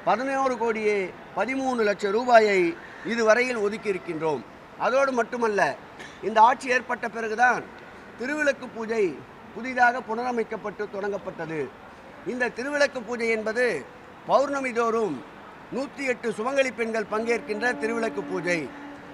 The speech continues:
அந்த பூஜைக்காகின்ற செலவில் இருபது சதவீதத்தை தான் கட்டணமாக பெறுகின்றோம். அந்த வகையில் இதுவரையில் பயனடைந்த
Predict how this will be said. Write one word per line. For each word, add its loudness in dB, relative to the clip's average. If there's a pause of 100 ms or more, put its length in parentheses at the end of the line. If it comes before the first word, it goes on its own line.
அந்த 2
பூஜைக்காகின்ற 0
செலவில் -2 (480)
இருபது -4
சதவீதத்தை -2 (100)
தான் 0 (320)
கட்டணமாக 0
பெறுகின்றோம். -2 (440)
அந்த 2
வகையில் 6
இதுவரையில் 4 (340)
பயனடைந்த 4